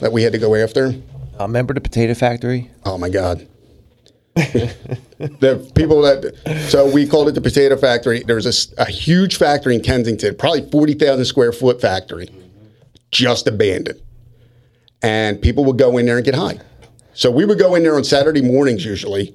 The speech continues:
Speaker 2: Was it, like, Rose Hill Street or Boone?
Speaker 1: Um,
Speaker 2: Rose
Speaker 1: C
Speaker 2: Hill?
Speaker 1: and, C and, uh,
Speaker 2: N D or C and Cambria?
Speaker 1: Yeah, it was, like, C and Cambria.
Speaker 2: Between Cambria and Indy.
Speaker 1: But we would go in there,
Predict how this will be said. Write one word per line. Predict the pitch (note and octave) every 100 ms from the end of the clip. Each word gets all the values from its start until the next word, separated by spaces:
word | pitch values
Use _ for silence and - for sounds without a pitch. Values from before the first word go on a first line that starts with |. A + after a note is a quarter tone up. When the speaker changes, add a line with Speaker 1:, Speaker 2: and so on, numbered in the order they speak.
| -
Speaker 2:
Was | G#2+
it, | G2+
like, | F#2
Rose | G#2+ A2 A2+
Hill | B2+ A#2+
Street | - C3+ B2+ -
or | - - -
Boone? | A2+ A#2+
Speaker 1:
Um, | A2+ A#2 A#2+ A#2 A#2 A#2 G#2+ - - - - - _ _ _ _ _ _ _ _
Speaker 2:
Rose | A2+ A#2
Speaker 1:
C | - D3+ D#3+
Speaker 2:
Hill? | D3
Speaker 1:
and, | -
C | D#3 D#3 D#3
and, | D3
uh, | C#3+ C3+ C#3 B2 -
Speaker 2:
N | A2+ A2+
D | B2 B2 A#2
or | G#2+
C | - A#2
and | A2+
Cambria? | A#2 A#2 A#2 A#2+ B2 B2 - - - _ _ _ _ - - -
Speaker 1:
Yeah, | G3+
it |
was, | G#2+ -
like, | G2+
C | - C3+
and | B2+
Cambria. | G#2 G2 F2 - - - - - - G2 - _ _ _ _ _ _ _
Speaker 2:
Between | A#2 - C3
Cambria | C3 C3+ B2+ B2+
and | A#2+
Indy. | A#2+ A2 G2+ - - -
Speaker 1:
But | B2+ B2
we | C#3+
would | F3
go | D3+ C#3
in | B2+
there, | A#2 A#2+